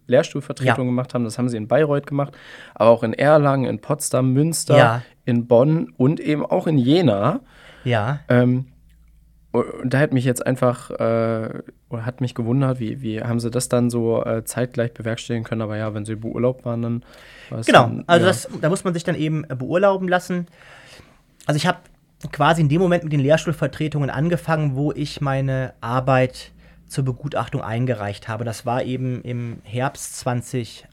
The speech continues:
Speaker 2: achtzehn, da hab ich das gemacht und konnte, während das Habilitationsverfahren lief, konnte ich eben schon mit meinen Vertretungen anfangen. Und während der Vertretungen, da stellt man dann einfach einen Antrag bei seiner Universität auf Beurlaubung.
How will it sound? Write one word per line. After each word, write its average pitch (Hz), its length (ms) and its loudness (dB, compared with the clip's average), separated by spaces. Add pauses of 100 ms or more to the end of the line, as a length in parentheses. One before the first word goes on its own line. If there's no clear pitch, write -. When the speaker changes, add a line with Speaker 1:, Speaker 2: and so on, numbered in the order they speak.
Speaker 2:
achtzehn, 156 380 -4
da 131 80 -2
hab 123 100 -8
ich 123 100 -10
das - 300 -10 (680)
gemacht 127 500 0 (760)
und 135 340 0
konnte, 139 320 -2
während 131 180 2
das 139 140 -4
Habilitationsverfahren 131 1040 -4
lief, 143 360 -4
konnte 135 220 -6
ich - 80 -14
eben 127 140 -4
schon 131 220 -6
mit - 360 -8 (360)
meinen 117 220 -4
Vertretungen 123 800 -6 (260)
anfangen. 113 420 -6
Und 110 60 -6
während 127 160 0
der 131 60 0
Vertretungen, 185 560 -2
da - 80 2
stellt - 160 -2
man 139 60 -2
dann 123 100 -4
einfach 123 240 -8
einen 110 100 -8
Antrag 165 380 -4 (480)
bei 127 100 -4
seiner 123 380 -4 (240)
Universität 123 640 -4
auf - 200 -10
Beurlaubung. 139 680 2